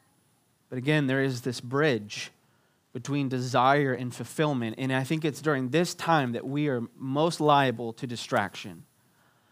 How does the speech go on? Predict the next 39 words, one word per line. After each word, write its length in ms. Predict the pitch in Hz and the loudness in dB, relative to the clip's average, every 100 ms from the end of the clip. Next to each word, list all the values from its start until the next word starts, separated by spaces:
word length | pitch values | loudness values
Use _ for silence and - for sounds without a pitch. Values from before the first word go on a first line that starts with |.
| _ _ - | _ _ -6
It's 140 | 139 | 0
in 160 | 165 156 | 2 4
this 180 | 196 196 | 4 2
time 340 | 185 202 175 | 4 6 6
that, 220 | 156 139 - - | 4 4 0 -2
that 120 | 156 | 2
if 140 | 156 147 | 2 2
we, 220 | 156 156 | 2 2
we 280 | - 147 156 | -2 -4 -2
can 160 | 147 | -2
easily 380 | 151 196 202 190 | 0 0 2 0
take 240 | 160 175 165 | 2 2 4
our 80 | |
eyes 340 | 120 143 180 180 | 4 6 4 6
off 240 | 175 170 | 4 4
of 120 | 160 139 | 0 -2
the 100 | 127 | -4
focus 720 | - 175 175 147 127 - - - - - | 2 4 4 2 0 -4 -10 -18 -12 0
and 360 | 151 151 147 147 - | 2 2 0 -4 -14
fill 260 | - 190 190 | 0 4 6
ourselves 460 | 175 160 170 156 143 | 6 6 6 4 2
with 120 | 151 | 2
other 240 | - 202 214 | 6 8 6
things 320 | 185 156 131 | 4 0 2
that 100 | 139 | 0
we 120 | 147 | -2
can 160 | 135 135 | 0 -2
hope 300 | 131 131 113 | 0 -2 -2
in, 200 | 104 104 | -8 -6
things 280 | - 208 202 | 0 2 4
that 100 | 180 | 2
we 100 | 196 | 2
can 140 | 160 | 0
have 240 | 170 170 143 | 4 2 4
now, 480 | 143 196 120 78 - _ _ _ _ _ _ _ _ _ _ _ _ _ - | 4 4 4 -4 -14 _ _ _ _ _ _ _ _ _ _ _ _ _ 0
things 220 | 180 196 | 2 4
that 140 | 180 170 | 4 4
we 100 | 196 | 0
can, 320 | 196 180 | 2 0